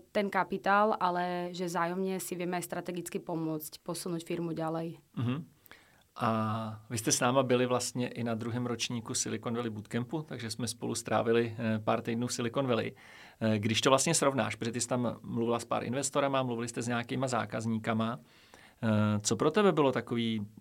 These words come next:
Speaker 2: nejvíc překvapující zjištění, co vás tam nejvíc nadchlo, ohromilo, překvapilo, když jste tam byli?
Speaker 1: Mhm. No, bolo toho viac a vyselektovať teraz tie highlighty. V prvom rade sme si uvedomili,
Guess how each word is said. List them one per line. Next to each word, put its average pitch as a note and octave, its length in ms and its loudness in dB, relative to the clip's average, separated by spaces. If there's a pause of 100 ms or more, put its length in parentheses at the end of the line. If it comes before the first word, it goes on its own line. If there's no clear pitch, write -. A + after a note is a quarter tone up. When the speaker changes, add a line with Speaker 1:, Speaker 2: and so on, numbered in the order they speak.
Speaker 2:
nejvíc A2 500 0
překvapující G#2+ 800 -6
zjištění, A2 600 -2
co A2 140 -6
vás G#2+ 160 -4
tam A2 160 -6
nejvíc A2 440 -6
nadchlo, A2 500 -2
ohromilo, A2 480 0
překvapilo, A2+ 600 -4
když A2 180 -8
jste A#2 140 -8
tam A2 220 -4
byli? G#2+ 280 -4 (540)
Speaker 1:
Mhm. F#3+ 380 -2 (440)
No, G3 160 2
bolo A3 280 4
toho B3 320 2
viac E3+ 560 0 (220)
a - 100 -6
vyselektovať G#3+ 840 2
teraz G3 440 2
tie A3+ 160 2
highlighty. F3+ 720 0 (540)
V B3+ 80 8
prvom B3+ 80 8
rade A3 240 8
sme A3 160 6
si G#3 160 0
uvedomili, G3+ 800 4